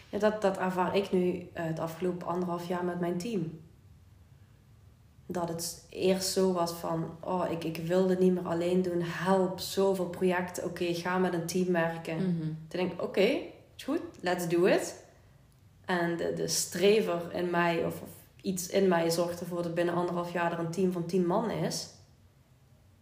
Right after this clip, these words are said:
Speaker 1: Om maar vervolgens achter te komen dat ik absoluut niet meer zoveel mensen wil.
Speaker 2: Ja.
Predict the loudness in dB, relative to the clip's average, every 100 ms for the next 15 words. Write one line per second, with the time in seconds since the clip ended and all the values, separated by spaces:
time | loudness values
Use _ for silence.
0 | -20 _ -4 2 2 2 -2 0 2 2
1 | 0 -4 -6 -10 -4 0 2 2 -2 -2
2 | -4 -2 -2 2 0 2 4 4 2 -4
3 | -16 -20 -20 _ _ _ _ _ -6 0
4 | 2 4 4 4 0 -2 -2 -4 -4 -4